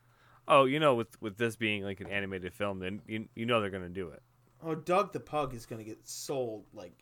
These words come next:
Speaker 2: insane. Like, this, this could be up there. I could see this being up there with Baby Yoda.
Speaker 1: Hmm, yeah.
Speaker 2: Which didn't, <laughs> Disney royally screwed up by not making Da-,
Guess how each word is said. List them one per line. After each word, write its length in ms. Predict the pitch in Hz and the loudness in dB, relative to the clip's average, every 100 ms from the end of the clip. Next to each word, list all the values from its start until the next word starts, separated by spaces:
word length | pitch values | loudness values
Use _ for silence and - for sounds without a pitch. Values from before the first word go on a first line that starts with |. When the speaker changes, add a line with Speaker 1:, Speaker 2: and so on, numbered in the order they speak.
| - | -10
Speaker 2:
insane. 640 | 135 117 - - 139 127 117 - - 180 | -10 -8 -10 -8 -8 -8 -12 -18 -12 -4
Like, 200 | 170 170 | -4 -2
this, 340 | 220 277 - - _ _ | -2 -2 -6 -14 _ _
this 180 | 269 277 | -6 -6
could 240 | - 339 240 | -2 -2 0
be 160 | 233 | 2
up 200 | 214 208 | 2 2
there. 360 | 196 180 170 - _ _ | 0 0 0 -4 _ _
I 140 | 233 | 2
could 180 | 285 285 | 2 -2
see 160 | - 233 | -2 -4
this 220 | 208 185 | -6 -4
being 240 | 196 160 | -2 0
up 160 | 160 156 | -2 -2
there 120 | 143 | -2
with 160 | 135 135 | -4 -4
Baby 320 | 147 123 117 | -4 -4 -6
Yoda. 260 | 107 98 - _ _ _ _ _ - | -8 -10 -14 _ _ _ _ _ -8
Speaker 1:
Hmm, 360 | 113 107 95 85 _ | -6 -6 -8 -12 _
yeah. 320 | 101 104 98 - _ _ _ _ _ _ _ 165 | -2 0 0 -4 _ _ _ _ _ _ _ -4
Speaker 2:
Which 340 | 185 - - | -2 -4 -4
didn't, 540 | 262 294 277 - 143 | -2 -2 -4 -10 -10
<laughs> 0 | |
Disney 360 | - 247 - 233 | -6 -4 -2 -2
royally 440 | 156 139 156 147 139 | 0 2 2 2 0
screwed 320 | - - 131 | -4 -4 -2
up 200 | 147 135 | -2 -4
by 120 | 120 120 | -8 -8
not 420 | 123 143 131 135 | -6 -6 -6 -6
making 360 | 131 127 120 | -8 -8 -14
Da-, 220 | 107 107 | -10 -12